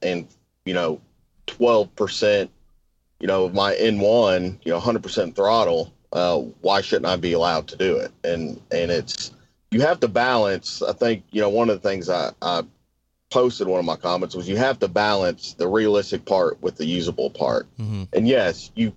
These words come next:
Speaker 1: you can do that, but you shouldn't. And I know in Slack I've said it a hundred times, just because you can doesn't mean you should. I feel like I'm gonna say that to my kids 'cause I'm already saying it every day to them.
Speaker 2: <laughs>
Speaker 1: But it's, uh, just because you can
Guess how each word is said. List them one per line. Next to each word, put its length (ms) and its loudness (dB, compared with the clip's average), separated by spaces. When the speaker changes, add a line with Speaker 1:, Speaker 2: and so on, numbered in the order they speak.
Speaker 1:
you 180 0
can 800 2
do 160 2
that, 420 0
but 160 -2
you 120 -6
shouldn't. 460 0
And 100 0
I 100 4
know 220 4
in 80 -2
Slack 380 0
I've 140 -2
said 220 0
it 80 -2
a 60 -4
hundred 320 -4
times, 380 -2
just 300 -6
because 220 0
you 80 -10
can 400 2
doesn't 260 -2
mean 220 0
you 60 -4
should. 440 0
I 80 0
feel 140 2
like 120 4
I'm 100 -4
gonna 120 2
say 220 2
that 160 2
to 80 -8
my 140 0
kids 720 2
'cause 160 -2
I'm 120 0
already 220 0
saying 340 0
it 100 0
every 200 -2
day 220 0
to 140 -10
them. 800 -8
Speaker 2:
<laughs> 80 -16
Speaker 1:
But 320 0
it's, 320 0
uh, 360 4
just 360 0
because 400 2
you 120 -2
can 640 2